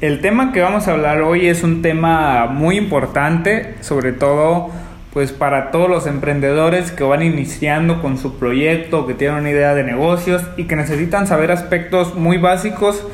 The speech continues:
Y hay uno que, además de básico, es importantísimo y que muchas veces no se le da, eh, la importancia como tal, que son las finanzas.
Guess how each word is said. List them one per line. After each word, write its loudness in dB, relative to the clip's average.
Y 2
hay 4
uno 0
que, 0
además 0
de 2
básico, 0
es 0
importantísimo -2
y -4
que -4
muchas -2
veces -2
no 0
se -2
le 0
da, -2
eh, 0
la 2
importancia -2
como -2
tal, -2
que -2
son -2
las -2
finanzas. -4